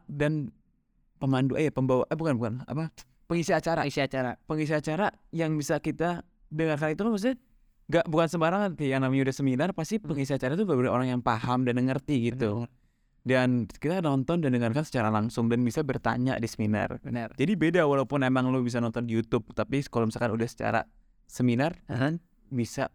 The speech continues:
Speaker 1: apa ya, vibe-nya lebih dapet gitu.
Speaker 2: Berarti
Speaker 1: Jadi lebih dapet.
Speaker 2: orangnya ya?
Speaker 1: Ah, ah.
Speaker 2: Ngomongin soal seminar dan orang nih, Bang.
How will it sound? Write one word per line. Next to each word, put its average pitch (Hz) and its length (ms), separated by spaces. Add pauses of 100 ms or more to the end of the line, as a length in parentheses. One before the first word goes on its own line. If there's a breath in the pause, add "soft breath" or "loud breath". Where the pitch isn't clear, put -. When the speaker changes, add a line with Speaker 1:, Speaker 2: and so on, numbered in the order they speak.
Speaker 1:
apa 165 160
ya, 123 80
vibe-nya 147 240
lebih 147 160
dapet 156 160
gitu. 131 160
Speaker 2:
Berarti 156 240
Speaker 1:
Jadi 160 80
lebih 151 320
dapet. 139 80
Speaker 2:
orangnya 139 400
ya? - 80
Speaker 1:
Ah, 185 80
ah. 170 360 (200)
Speaker 2:
Ngomongin 185 480
soal 196 320
seminar 208 400
dan 185 160
orang 180 320
nih, 151 160
Bang. 131 160